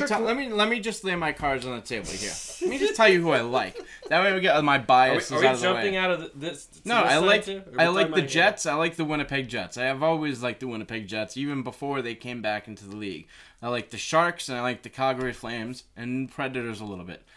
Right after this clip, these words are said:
Speaker 2: Those are my I likey teams. Me likey. Easy to root for. That's what I like. I like their uniforms.
Speaker 1: Oh,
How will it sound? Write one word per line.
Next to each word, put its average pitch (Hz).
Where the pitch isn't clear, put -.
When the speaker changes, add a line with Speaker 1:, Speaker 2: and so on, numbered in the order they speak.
Speaker 2:
Those 143
are 135
my 117
I 117
likey 113
teams. 90
Me 220
likey. -
Easy 151
to 127
root 104
for. 82
That's 170
what 139
I 107
like. -
I 143
like 165
their 170
uniforms. 120
Speaker 1:
Oh, 127